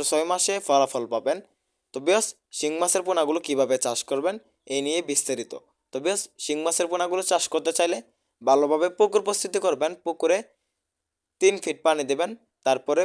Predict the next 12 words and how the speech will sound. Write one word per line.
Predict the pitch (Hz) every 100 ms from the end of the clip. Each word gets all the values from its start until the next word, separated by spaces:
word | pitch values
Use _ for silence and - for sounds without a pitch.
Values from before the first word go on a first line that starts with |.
| 185
পুকুরের | 180 180 170 170
তলায় | 170 170 170
চুন, | 185 185 -
সার, | 143 -
খৈল | 147 143
ছিটিয়ে | 160 165 170 160
দিবেন, | 175 220 - -
একটি | - 139
মই | 139 147 151
দিয়ে | 170 170
দিবেন। | 165 208 233 _ _ _ _ -
তারপরে | 127 131 165